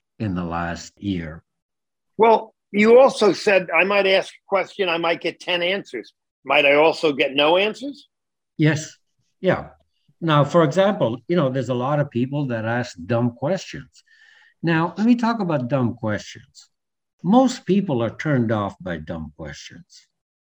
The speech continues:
Speaker 1: so they may get few responses. You know, I can take a question that's been asked of Quora, search on it, and I can immediately find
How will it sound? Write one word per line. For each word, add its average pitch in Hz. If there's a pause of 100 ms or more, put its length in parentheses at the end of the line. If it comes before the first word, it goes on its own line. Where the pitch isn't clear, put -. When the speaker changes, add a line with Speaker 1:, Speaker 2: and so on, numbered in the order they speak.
Speaker 1:
so 123
they 165
may 151
get 117 (180)
few 175
responses. 120 (680)
You 175
know, 156
I 165
can 156
take 156
a 107
question 127
that's 107
been 107
asked 139
of -
Quora, 117 (100)
search 185
on 92
it, 101 (320)
and 117
I 120
can 120
immediately 123
find 107